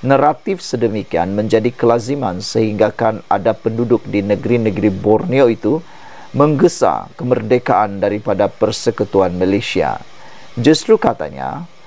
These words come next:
kerajaan mesti bertindak segera pada masa hadapan untuk mengurangkan keadaan seperti itu. Bagi Adun Kota Sentosa, Wilfred Yap, titah nasihat yang di Pertuan Agong kepada pemimpin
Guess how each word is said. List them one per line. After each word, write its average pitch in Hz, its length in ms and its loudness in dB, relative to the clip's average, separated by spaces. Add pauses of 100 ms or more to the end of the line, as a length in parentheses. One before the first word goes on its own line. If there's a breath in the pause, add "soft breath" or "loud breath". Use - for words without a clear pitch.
(520 soft breath)
kerajaan 147 400 2
mesti 160 320 0
bertindak 113 560 -2
segera 82 480 0 (240)
pada 110 240 2
masa 113 400 0
hadapan 95 400 0
untuk - 160 -8
mengurangkan 98 720 -2
keadaan 90 480 0
seperti 104 640 -2
itu. 85 320 0 (720 loud breath)
Bagi 117 560 2
Adun 107 400 0
Kota 107 320 0
Sentosa, 101 640 0
Wilfred 107 480 0
Yap, 98 320 2 (480)
titah 113 320 -2
nasihat 98 480 0
yang 101 80 -2
di 95 80 -4
Pertuan 95 400 0
Agong 95 480 2
kepada 90 320 -2
pemimpin 98 720 -2